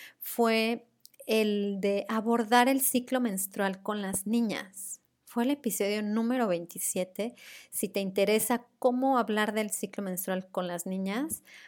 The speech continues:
regresa a ese episodio, te va a encantar. Fue con Elena. Y bueno, y aquí está Elena de nuevo. Yo te voy a presentar a Elena porque fíjate que Elena Sofía Zambrano la puedes encontrar en sus redes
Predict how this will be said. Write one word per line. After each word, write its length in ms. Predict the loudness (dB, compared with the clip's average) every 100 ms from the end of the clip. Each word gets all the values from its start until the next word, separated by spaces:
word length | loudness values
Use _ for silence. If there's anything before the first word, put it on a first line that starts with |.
| -20 _
regresa 680 | 0 2 4 2 2 2 2
a 40 |
ese 120 | 0
episodio, 500 | -2 -4 -4 -2 -2
te 120 | -2
va 40 | -4
a 40 |
encantar. 640 | -4 -4 -4 -2 -2 -4 _
Fue 180 | -16 -12
con 180 | -6
Elena. 420 | -4 -2 -2 -2 -6 -18 -18 -20 -6
Y 340 | 0 2 2
bueno, 240 | 2 0 2
y 80 | 0
aquí 160 | 2
está 180 | 0 4
Elena 320 | 6 6 6
de 80 | 4
nuevo. 260 | 2 0 2
Yo 140 | 2
te 80 | 6
voy 120 | 6
a 100 | 6
presentar 500 | 2 -2 -4 0 2
a 60 | 2
Elena 320 | 0 -2 -2
porque 280 | -4 -4 -4
fíjate 400 | 0 0 0 -2
que 160 | -2
Elena 440 | -2 -2 -2 -2 -4
Sofía 340 | -6 -6 -4
Zambrano 760 | -2 -2 0 0 0 0 -2 -4 _ _ _ _ _ _ _ _ -10 -4
la 200 | -4 6
puedes 300 | 8 8 4
encontrar 500 | -2 -4 -2 0 0
en 140 | -2
sus 240 | -4 -4
redes 540 | -2 -2 0 0 -2